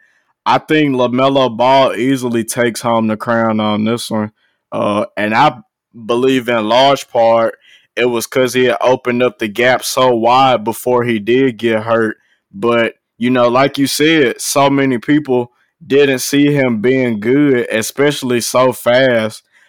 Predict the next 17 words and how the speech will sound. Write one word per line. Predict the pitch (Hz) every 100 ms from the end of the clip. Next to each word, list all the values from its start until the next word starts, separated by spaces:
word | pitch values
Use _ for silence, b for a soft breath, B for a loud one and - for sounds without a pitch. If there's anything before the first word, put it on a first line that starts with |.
| b
because | 110 117 - 131 123
he | 127
had | 120 135 143
one | 127 127 127
of | 113
the | 107
craziest | - 123 131 123 120 113 -
paths | - 123 123 123 120 - _ _ _
that | 110 113
we've | 113 131 127 -
ever | 113 127 110
seen | 110 - 131 135
to | 113 120
the | 110 82
N | 120 113
B | 113 113
A. | 127 123